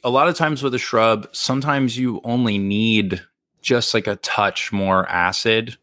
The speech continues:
depending on what you're building, or, or none at all. Um, and then you might need just a touch more sugar, like, uh, in the sense of, like,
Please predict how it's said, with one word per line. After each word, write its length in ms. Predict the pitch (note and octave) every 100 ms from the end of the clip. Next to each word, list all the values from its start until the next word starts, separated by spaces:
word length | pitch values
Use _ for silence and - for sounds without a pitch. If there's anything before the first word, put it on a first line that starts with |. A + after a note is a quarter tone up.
| _
depending 420 | G2 - G2+ G2+
on 140 | F#2+ F#2+
what 140 | F#2
you're 120 | E2 E2+
building, 520 | F2 F#2 A2 A#2+ B2
or, 340 | G2+ G#2+ G#2 -
or 160 | G2+
none 240 | F#2+ F#2 F#2
at 120 | F2
all. 340 | F2 G2 A#2 _ _ - - _ -
Um, 420 | G2 F#2+ F2+ F2 F#2+
and 220 | G2+ G2+
then 680 | G2+ G2 F#2+ F#2+ F#2 F#2 -
you 220 | G#2+ F#2+ F#2+
might 380 | G2 G2 F#2
need 300 | F#2 G2 F#2+
just 300 | E2+ G2 - - -
a 120 | G2 - -
touch 480 | - A2+ G#2 - A2+
more 540 | G2+ G2 F#2+ F2+ - _ _
sugar, 600 | - - G2+ G2 G#2+ A#2+ _ -
like, 500 | F#2+ F2+ F2 - - _ _ _ - - _ -
uh, 240 | G2+ F#2+ F2+
in 400 | A2+ G#2 G2 F#2+
the 80 | F2+
sense 420 | - F#2+ F2+ E2
of, 100 | F2+
like, 440 | F2 E2+ E2+ -